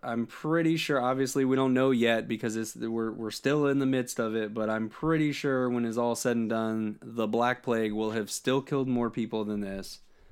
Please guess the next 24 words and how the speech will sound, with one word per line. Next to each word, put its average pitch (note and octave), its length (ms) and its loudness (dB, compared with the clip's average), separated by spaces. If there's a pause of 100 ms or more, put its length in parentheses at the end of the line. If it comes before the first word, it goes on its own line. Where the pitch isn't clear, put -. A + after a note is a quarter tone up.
(320)
H C3 200 2
one C3 180 4
N B2 160 2
one A#2+ 220 2
will A2 120 -2
still A#2+ 320 -2
have A2 140 -6
most A2+ 280 -2
likely A2+ 320 0
have G#2+ 100 -2
killed A2 200 -2
more G#2+ 200 -2
people. G#2 520 -4 (540)
And E3+ 100 2
let's G#3+ 140 4
not F#3+ 200 4
forget D#3 220 2
about, C3+ 280 2
people E3 220 2
are C#3 80 2
treating B2+ 320 0
this A#2 400 0
like A2 220 0
it's - 440 -4